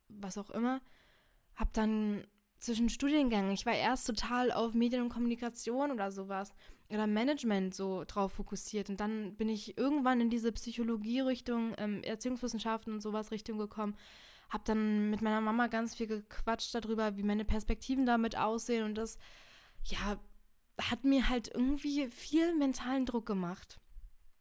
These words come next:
Klar, ich hätte jetzt auch sagen können, okay, ich will jetzt nicht auf Druck mir irgendwas suchen, auf Zwang oder so, aber ich muss sagen, das ist jetzt, ich bin wirklich sehr zufrieden mit dem Studiengang, mit dem, mit den Perspektiven, die ich habe.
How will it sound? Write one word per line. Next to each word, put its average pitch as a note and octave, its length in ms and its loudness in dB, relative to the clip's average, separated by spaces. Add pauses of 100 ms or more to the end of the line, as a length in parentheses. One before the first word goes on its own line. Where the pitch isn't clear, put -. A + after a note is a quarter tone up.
(320)
Klar, A3 280 2
ich G3+ 80 -4
hätte A3 160 -2
jetzt A3 100 -4
auch G#3 60 -4
sagen G3+ 260 -2
können, G#3 160 -4
okay, A3+ 480 -4 (480)
ich - 160 -10
will A3 80 4
jetzt G#3 200 0
nicht G#3 160 -4
auf F#3+ 120 -6
Druck A#3+ 280 -4
mir A#3 160 0
irgendwas G#3 440 -2
suchen, C4 380 -2
auf G3+ 200 -4
Zwang B3 400 -2
oder A3+ 240 -2
so, A3 200 -2
aber G3 280 -2
ich - 180 -4
muss G#3+ 220 0
sagen, G3+ 240 0
das G3 120 -4
ist G#3 120 -6
jetzt, G#3 200 -6
ich - 120 -10
bin A3+ 140 0
wirklich A3 200 -4
sehr G#3 140 0
zufrieden B3+ 380 -4
mit B3+ 120 -2
dem A#3+ 80 0
Studiengang, A3+ 600 -4 (420)
mit G#3+ 160 -4
dem, G3 320 0
mit G3+ 160 -6
den G3+ 100 -2
Perspektiven, C4 640 -2
die A#3+ 100 2
ich A#3 160 -2
habe. A3 440 -4